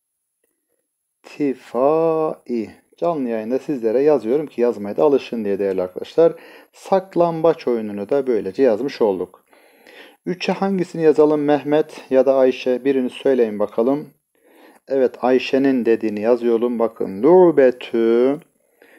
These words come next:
cerrul habli. Tamam mı? Cerrul habli oyunumuzu buraya yazıyoruz. Cerrul habli. Çünkü Ayşe bu oyunu çok seviyor. Ne demekti? İp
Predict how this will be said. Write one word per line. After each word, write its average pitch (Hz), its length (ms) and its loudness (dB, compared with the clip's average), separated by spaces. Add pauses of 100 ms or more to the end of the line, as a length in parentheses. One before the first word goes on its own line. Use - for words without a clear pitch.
(260)
cerrul 165 880 6
habli. 107 760 0 (440)
Tamam 135 320 -4
mı? 104 200 -14 (840)
Cerrul 131 640 2
habli 120 720 -2
oyunumuzu 117 800 -2 (480)
buraya 117 300 -6
yazıyoruz. 127 1000 0 (200)
Cerrul 113 800 -4
habli. 113 680 -4 (100)
Çünkü - 320 -12
Ayşe 95 360 -6
bu 110 60 -6
oyunu 110 200 -4
çok 120 240 -4
seviyor. 98 400 -4 (140)
Ne 151 120 -2
demekti? 139 540 -6 (460)
İp 180 420 -8